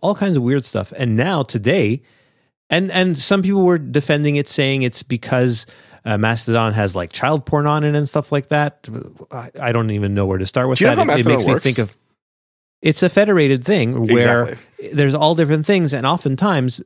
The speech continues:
Speaker 1: they'll get taken down if bad things show up on there.
Speaker 2: I mean, it's the same thing as, like, Discord, right?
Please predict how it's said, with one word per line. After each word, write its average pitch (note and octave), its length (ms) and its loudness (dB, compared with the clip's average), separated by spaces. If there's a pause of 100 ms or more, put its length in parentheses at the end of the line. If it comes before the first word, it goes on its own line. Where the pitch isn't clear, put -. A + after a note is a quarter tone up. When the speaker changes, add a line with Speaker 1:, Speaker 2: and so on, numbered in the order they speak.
(340)
Speaker 1:
they'll B2+ 200 2
get C3+ 200 -2
taken B2+ 280 0
down G#2 460 0 (460)
if - 480 -4 (440)
bad A2 360 0
things G2+ 360 -4
show G2+ 300 -2
up A2 180 -2
on G2+ 140 -10
there. - 240 -16 (220)
Speaker 2:
I D3+ 60 0
mean, D#3 40 0
it's D#3 100 -2
the E3+ 60 0
same D3+ 160 0
thing D3 80 -2
as, G2+ 80 0
like, F2 120 -6
Discord, D#2 340 -8
right? F2 220 -4